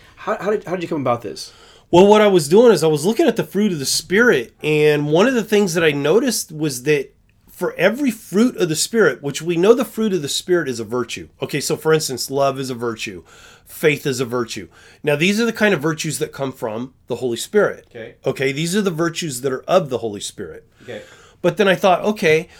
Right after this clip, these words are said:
Speaker 2: so what affects these virtues?
Speaker 1: Okay.
Speaker 2: Because when I was reading in Galatians five, before it talks about, I believe in nineteen through twenty, uh, before it actually mentions the actual fruits of the Spirit,
Speaker 1: Mm-hmm.
Speaker 2: it talks about sin first.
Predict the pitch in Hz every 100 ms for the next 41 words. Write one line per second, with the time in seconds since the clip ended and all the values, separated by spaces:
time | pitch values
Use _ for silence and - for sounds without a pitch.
0 | - - - 196 151 156 202 285 - -
1 | - - 285 - - 185 113 117 113 -
2 | 98 - - 110 120 _ _ - 170 196
3 | 156 180 180 160 120 151 254 285 185 156
4 | 143 170 151 139 127 165 233 226 156 -
5 | _ - - _ - 135 170 - 175 214
6 | 285 247 - _ - 175 - 185 208 -
7 | 190 135 156 160 156 - _ 131 127 143
8 | 135 139 156 160 - 165 156 123 - 170
9 | 165 131 131 - - _ _ 147 139 139
10 | 139 202 240 175 170 - 147 156 165 160
11 | 143 107 110 131 143 147 - 120 - 156
12 | 151 135 107 - - 220 233 120 120 120
13 | 110 104 170 170 196 190 170 156 - -
14 | - 254 208 135 - 240 - - -